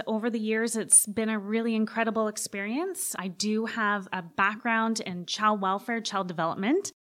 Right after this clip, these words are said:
And so I have a Bachelor of Social Work with a specialization in child development and also a Master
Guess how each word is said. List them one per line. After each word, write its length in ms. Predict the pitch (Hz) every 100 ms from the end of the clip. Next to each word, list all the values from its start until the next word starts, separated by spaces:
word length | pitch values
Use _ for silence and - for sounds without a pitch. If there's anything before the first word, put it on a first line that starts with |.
| _ _ _ _ _ -
And 80 | 175
so 140 | -
I 100 | 175
have 380 | 185 185 180 175
a 220 | - 170 165
Bachelor 480 | 190 202 - 220
of 80 | 190
Social 380 | - 285 - 277
Work 320 | 262 269 - - _ _
with 160 | 185 185
a 60 |
specialization 840 | - 226 - 220 185 190 190 - 190
in 100 | 175
child 260 | - 175
development 760 | 175 165 202 254 277 302 - -
and 180 | 196 180
also 360 | - 175 185 170
a 60 |
Master 800 | 165 180 220 214 254 240 233